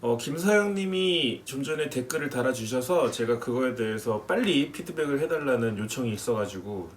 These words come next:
바로 촬영을 하게 됐고요. 어, 우선은 급하게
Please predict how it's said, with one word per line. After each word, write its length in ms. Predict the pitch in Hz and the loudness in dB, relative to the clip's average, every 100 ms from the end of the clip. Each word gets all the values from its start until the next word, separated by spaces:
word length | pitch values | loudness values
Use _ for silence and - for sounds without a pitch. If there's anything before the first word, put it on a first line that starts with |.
| - | -10
바로 400 | - 107 92 - - | -2 0 0 -4 -2
촬영을 400 | 175 160 143 160 | 2 2 0 -2
하게 160 | 160 | -2
됐고요. 480 | 120 113 135 196 277 - - - | -2 -4 -2 -2 -4 -10 -20 -12
어, 160 | - 117 | 0 2
우선은 380 | 113 123 156 147 | 2 2 0 0
급하게 760 | 139 120 139 143 139 117 - | -4 -4 -4 0 2 2 -2